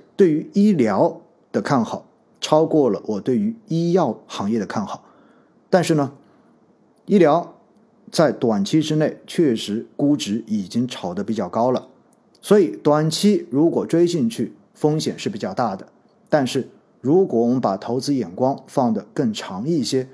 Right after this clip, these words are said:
放到五年、十年，甚至于二十年这样子的长周期，通过投资医疗板块来获得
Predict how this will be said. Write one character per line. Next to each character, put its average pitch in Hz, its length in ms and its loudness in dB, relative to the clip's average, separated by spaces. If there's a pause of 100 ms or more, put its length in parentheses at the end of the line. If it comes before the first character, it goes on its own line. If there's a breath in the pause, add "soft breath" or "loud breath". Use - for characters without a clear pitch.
(220 loud breath)
放 170 160 0
到 156 140 4
五 139 300 0
年、 160 260 0
十 160 320 0
年， 135 300 2
甚 147 240 -2
至 120 120 -2
于 117 160 -2 (120)
二 175 200 2
十 123 200 -4
年 101 240 -2 (180)
这 - 100 0
样 160 160 2
子 113 80 -8
的 95 100 -8
长 98 220 -8
周 127 140 -2
期， 135 240 -4 (720 loud breath)
通 208 220 6
过 185 300 2
投 160 260 4
资 170 380 2
医 196 240 4
疗 120 200 4
板 101 220 0
块 135 240 2 (180)
来 127 220 2
获 147 340 2
得 110 300 0